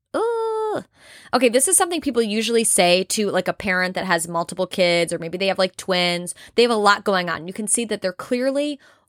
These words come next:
overwhelmed, or they, again, they just, quote unquote, "have their hands full." Okay, they know they have their hands full.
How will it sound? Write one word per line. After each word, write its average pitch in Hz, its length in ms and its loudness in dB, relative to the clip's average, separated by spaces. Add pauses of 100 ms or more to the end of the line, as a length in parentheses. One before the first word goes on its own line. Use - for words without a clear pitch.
overwhelmed, 208 840 2 (280)
or 269 140 4
they, 285 180 2
again, 311 340 2
they 196 120 2
just, 240 340 -2
quote 196 240 4
unquote, 254 400 2 (140)
"have 185 320 4
their 240 140 0
hands 285 360 0
full." - 320 -8 (180)
Okay, 269 280 4
they 320 200 2
know 330 160 4
they 285 140 2
have 185 160 4
their 170 100 -6
hands 165 280 -8
full. - 260 -10